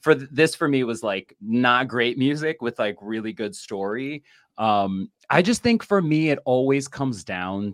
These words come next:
to the lyrics themselves. Like, yes, like, a powerful performance will always, you know, or, like, raw talent will always kind of overshadow, you know, whatever problems I have with the lyrics. But sometimes if the ly-, the lyrics just start to, like,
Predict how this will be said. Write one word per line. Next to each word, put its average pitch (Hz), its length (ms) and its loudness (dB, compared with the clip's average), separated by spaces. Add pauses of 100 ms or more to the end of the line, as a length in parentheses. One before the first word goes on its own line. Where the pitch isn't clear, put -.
(100)
to 101 460 -6
the 101 100 -8
lyrics 95 560 -8
themselves. 104 800 -6
Like, 110 160 -4
yes, 117 400 2
like, 107 160 -4
a 104 80 -6
powerful 110 500 0
performance 101 760 -6
will 90 220 -10
always, 92 920 -8 (400)
you 98 140 -6
know, 78 100 -10
or, 90 180 -8
like, 85 220 -6 (260)
raw 92 220 0
talent 87 480 -4
will 87 140 -2
always 87 340 -6
kind 87 200 -6
of 85 80 -8
overshadow, 85 840 -8 (960)
you 104 140 -2
know, 90 100 0
whatever 98 300 2
problems 101 300 6
I 104 60 2
have 92 180 0
with 98 80 -8
the 95 80 -4
lyrics. 101 400 0
But 113 120 -2
sometimes 147 360 0
if 139 80 -2
the 131 120 2
ly-, 104 180 -4 (500)
the 135 100 2
lyrics 131 340 2
just - 180 -4
start 113 240 2
to, 135 100 0
like, 107 340 0